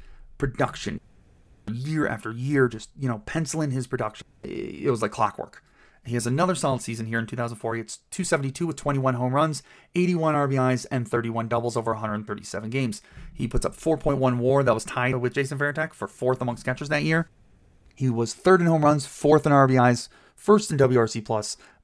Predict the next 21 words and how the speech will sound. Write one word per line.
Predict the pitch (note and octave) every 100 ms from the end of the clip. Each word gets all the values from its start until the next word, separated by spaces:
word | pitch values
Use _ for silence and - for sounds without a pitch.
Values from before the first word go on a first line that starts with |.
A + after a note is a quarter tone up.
| -
as | A#2+ G#2+
well | A#2 A#2
as | - A2+ G#2
woba, | - A#2 A2+ A2 -
O | - A2+
B | A2
P, | - G#2 G#2 -
and | G2+ G2 G2 -
walk | G#2+ A#2
rate. | G2+ F2 -
So | - A#2 G#2+ - - _
just | - C3
an | -
absolute | E3 E3 D3+
dominant | C3 B2 A2+ A2
year | A2
amongst | A2 A2+ G#2 - - - - -
catchers | - A2 G#2 -
for | - B2+ B2
Jorge | A2 G#2+ A2
Posada. | G#2+ - A2+ G#2+